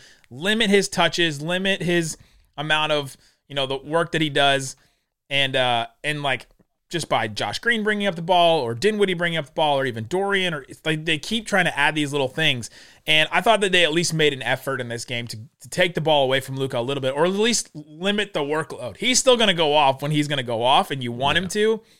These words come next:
Speaker 1: But I thought that they tried something after we were frustrated about it the last two games.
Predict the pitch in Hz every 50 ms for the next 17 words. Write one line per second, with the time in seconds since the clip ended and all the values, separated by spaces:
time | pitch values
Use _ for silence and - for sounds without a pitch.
0 | _ _ _ _ 170 165 170 175 208 208 202 208 202 190 180 165 - - - 143
1 | 139 143 147 147 135 - 147 131 123 120 120 117 120 113 110 - - 135 123 117
2 | - - _ _ _ _ _ - 139 135 131 - 143 139 135 - - 139 127 120
3 | 117 113 113 110 104 104 104 107 107 107 104 - - 120 107 101 98 87 82 87
4 | 95 -